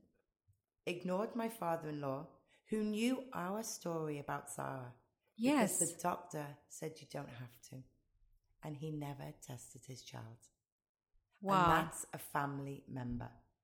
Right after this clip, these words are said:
Speaker 1: All because a doctor says you don't have to. Now, I,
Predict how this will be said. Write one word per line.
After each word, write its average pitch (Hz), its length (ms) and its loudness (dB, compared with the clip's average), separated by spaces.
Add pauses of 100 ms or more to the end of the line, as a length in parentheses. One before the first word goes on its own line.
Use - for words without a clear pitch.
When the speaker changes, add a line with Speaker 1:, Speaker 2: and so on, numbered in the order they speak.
(1200)
Speaker 1:
All 190 260 6
because 196 380 -4
a 160 40 -4
doctor - 440 -4
says 156 300 -8
you 151 60 -10
don't 147 220 -8
have 135 260 -8 (120)
to. 139 60 -8 (1040)
Now, 170 360 4 (840)
I, 208 440 8